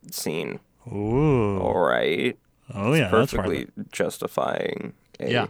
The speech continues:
Speaker 1: a purchase. <laughs>
Speaker 2: Yes.
Speaker 1: Um, so, yeah, that's, that's that. Final Fantasy fifteen.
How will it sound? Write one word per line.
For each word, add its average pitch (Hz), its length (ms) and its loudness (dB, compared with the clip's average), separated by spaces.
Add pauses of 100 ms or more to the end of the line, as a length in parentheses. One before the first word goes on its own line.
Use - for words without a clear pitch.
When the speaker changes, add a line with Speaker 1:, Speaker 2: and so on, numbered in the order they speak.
(160)
Speaker 1:
a 104 120 -2
purchase. - 1000 0
<laughs> - 40 -16
Speaker 2:
Yes. 113 280 -12 (720)
Speaker 1:
Um, 98 360 4 (560)
so, - 200 -4
yeah, 107 340 6 (180)
that's, - 340 -2
that's - 280 -2
that. 98 320 2
Final 104 240 2
Fantasy 104 300 -2
fifteen. 95 500 -4